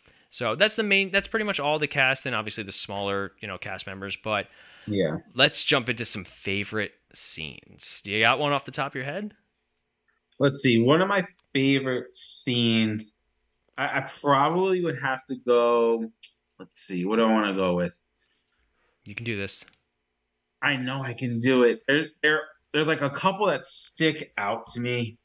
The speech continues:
Speaker 2: it, you know, but it's also, like, I don't wanna, what would be my favorite? I, I always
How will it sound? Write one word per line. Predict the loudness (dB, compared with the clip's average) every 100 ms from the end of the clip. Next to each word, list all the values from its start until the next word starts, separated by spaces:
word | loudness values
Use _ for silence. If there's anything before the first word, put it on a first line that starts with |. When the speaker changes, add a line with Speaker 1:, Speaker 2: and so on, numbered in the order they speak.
| _
Speaker 2:
it, | -2 -2 2
you | 4
know, | 4 4 2 0
but | 0
it's | 0
also, | 0 0 0
like, | 0 2
I |
don't | 2 4
wanna, | 2 0 -4 _ _ _ _ _ _ _
what | -4 -4
would | 0
be | 0
my | 0 -4 -12 _ -2
favorite? | 2 4 4 2 2 -2 -10 _ _ _
I, | -2
I | 0 2 4
always | 4 2 0 -8